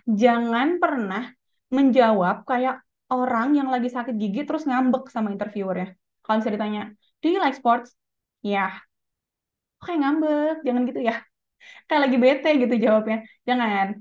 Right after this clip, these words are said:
Harus tetap senyum, eh, maintain eye contact, dan lain sebagainya. Terus juga kasih jawaban yang elaborate,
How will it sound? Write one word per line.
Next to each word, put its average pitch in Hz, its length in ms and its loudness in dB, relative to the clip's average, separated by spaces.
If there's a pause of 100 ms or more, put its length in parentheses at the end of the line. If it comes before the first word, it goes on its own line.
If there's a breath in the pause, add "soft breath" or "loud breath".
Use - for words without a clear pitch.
(240)
Harus 277 240 2
tetap 269 280 0 (300)
senyum, 226 960 -2
eh, 202 240 -2 (240)
maintain 233 480 0
eye 214 240 0
contact, 214 720 -4
dan 208 160 0
lain 196 320 -4
sebagainya. 196 1040 -2 (480 loud breath)
Terus 294 320 2
juga 202 520 -2
kasih 247 280 -2
jawaban 226 400 -2
yang 269 240 -4
elaborate, 311 640 -2